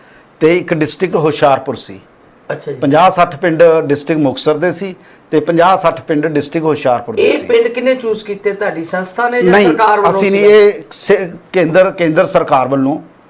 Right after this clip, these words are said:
Speaker 1: ਚੂਜ਼ ਕੀਤੇ ਹੋਏ ਪਿੰਡ
Speaker 2: ਉਹਨਾਂ,
Speaker 1: ਸੀ।
Speaker 2: ਉਹਨਾਂ ਨੇ ਸਰਵੇ ਕਰਾਇਆ ਸੀ ਕੋਈ ਪਹਿਲਾਂ?
Speaker 1: ਉਹਨਾਂ ਨੇ ਆਪਣਾ, ਅ, ਸਰਵੇ ਕਰਵਾਇਆ ਜਾਂ ਉਂਝ ਉਹਨਾਂ ਨੇ ਸੈਂਸਸ ਤੋਂ ਲਿਆ ਡੇਟਾ,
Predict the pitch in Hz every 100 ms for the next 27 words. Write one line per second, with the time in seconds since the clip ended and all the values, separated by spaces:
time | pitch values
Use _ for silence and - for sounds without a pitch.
0 | _ _ _ 156 160 - 156 175 156 160
1 | - 262 240 269 262 233 240 233 214 190
2 | 190 180 165 160 135 - _ - 175 196
3 | 196 190 190 185 - 160 180 175 170 170
4 | 160 - - 160 160 156 151 151 120 110
5 | 165 - - 156 160 175 170 165 160 165
6 | 165 170 170 165 175 170 175 170 - 147
7 | 139 185 - 180 156 151 143 131 127 131